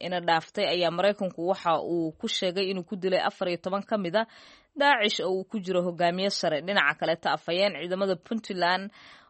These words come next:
oo la yiraahdo magaciisa Generaal Maxamuud Maxamed Fadhigo ayaa V O A da u sheegay in duqeymahaasi ay ku dileen lix iyo toban ka mid ah Daacish, laguna gubay, sida uu yiri, warshadii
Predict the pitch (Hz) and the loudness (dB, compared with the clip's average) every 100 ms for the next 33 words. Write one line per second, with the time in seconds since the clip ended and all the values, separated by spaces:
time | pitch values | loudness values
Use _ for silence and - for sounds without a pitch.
0 | - 208 208 196 190 208 226 208 170 - | 0 2 4 4 4 2 0 0 -2 -2
1 | 220 190 185 180 175 185 - 208 226 180 | -4 -2 0 4 2 0 -4 -2 -2 -4
2 | 175 - 214 190 180 170 - - - 214 | -8 -2 -2 2 2 0 -8 -20 -2 4
3 | 202 180 165 226 233 - 175 175 165 180 | 4 4 0 0 0 -4 -2 0 0 0
4 | 240 202 196 170 160 208 - 175 180 190 | 0 2 0 0 -2 -4 -4 -4 -2 -6
5 | - 220 185 170 175 175 208 185 160 - | -4 -6 -4 -6 -2 0 0 -2 -2 -2
6 | - 214 - - - - 233 233 311 233 | -6 -6 -8 -20 -20 -8 -4 -2 -4 -2
7 | 226 208 214 - 202 196 202 208 190 165 | 0 0 -2 -4 -4 -2 -4 -4 -6 -6
8 | 170 175 180 151 - 180 208 202 170 151 | -2 0 0 0 -6 -6 -2 0 0 -2
9 | 160 175 202 - 208 208 190 175 185 196 | -6 -2 -4 -6 -10 -8 -6 -4 -2 0
10 | 175 - 202 165 190 226 | -2 -4 -6 -6 -4 -4